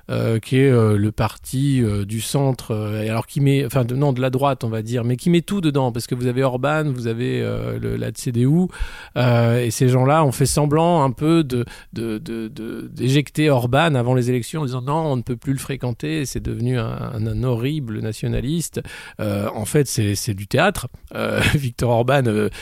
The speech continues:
lui, ça lui permet de dire regardez, ils, ils m'ont blacklisté, alors on y va, on vote à fond pour moi, pour que je puisse changer le Parlement, et puis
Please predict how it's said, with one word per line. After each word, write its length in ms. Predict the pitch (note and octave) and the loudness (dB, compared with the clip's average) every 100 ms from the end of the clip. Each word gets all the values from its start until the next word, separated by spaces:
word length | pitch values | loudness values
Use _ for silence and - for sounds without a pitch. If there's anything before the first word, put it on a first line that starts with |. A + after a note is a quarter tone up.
| - | -2
lui, 200 | C3+ D3+ | 2 4
ça 120 | B2+ | 4
lui 100 | G#2+ | 2
permet 320 | A2 B2+ C3 B2+ | 2 4 4 4
de 40 | |
dire 160 | B2+ A#2+ | 2 0
regardez, 800 | D#3+ F3+ F3 G3 G3 F3+ C#3+ B2+ | 0 0 4 6 6 6 4 0
ils, 260 | C3+ D3 | 0 2
ils 60 | D#3+ | 4
m'ont 140 | D3+ | 2
blacklisté, 680 | D3 D3+ E3+ D#3 - E3 D#3+ | 0 -2 -4 -6 -2 -2 0
alors 180 | B2+ B2+ | 0 2
on 60 | D#3 | 2
y 140 | D#3+ | 0
va, 120 | E3+ | 0
on 80 | D3 | 0
vote 180 | C#3+ D3 | 0 -2
à 60 | |
fond 180 | C#3+ F3 | -4 -4
pour 200 | - D#3 | -2 -2
moi, 240 | D#3+ D#3+ D#3 | 0 -2 -2
pour 160 | - | -4
que 100 | C#3+ | -4
je 80 | B2 | -4
puisse 140 | A#2+ | -4
changer 200 | - C#3+ | -2 -2
le 60 | B2 | 0
Parlement, 320 | A2+ A#2+ G3+ | 0 2 2
et 60 | D3+ | 2
puis 240 | - A#2 | -2 -6